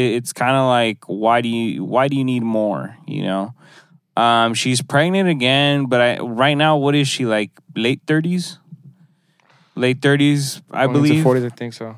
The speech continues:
Speaker 1: Right? Or, or forties?
Speaker 2: Something like that.
Speaker 1: Yeah. I mean, bro, to give birth at that age, very dangerous, first of all. Uh,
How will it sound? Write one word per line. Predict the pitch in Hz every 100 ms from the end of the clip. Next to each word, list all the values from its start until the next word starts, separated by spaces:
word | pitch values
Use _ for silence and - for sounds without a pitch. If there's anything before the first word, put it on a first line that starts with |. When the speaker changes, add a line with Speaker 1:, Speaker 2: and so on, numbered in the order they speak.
| -
Speaker 1:
Right? | 123 135 147
Or, | 123 117 110 110 113
or |
forties? | 110 - 123 143 156 147 -
Speaker 2:
Something | 127 117
like | 120
that. | 120 120 131 _
Speaker 1:
Yeah. | 117 120 107 92 - _ -
I | 123
mean, | 135 127 120
bro, | 110 120 131 123
to | 113 127
give | 117 151 131
birth | 123 147 143
at | 131
that | 127 127
age, | 131 147 143 131
very | 107 117 120 110
dangerous, | 92 92 85 80 71
first | - -
of | -
all. | 50 50 147 _ _ _ _ _ _ -
Uh, | 104 107 104 104 104 101 98 98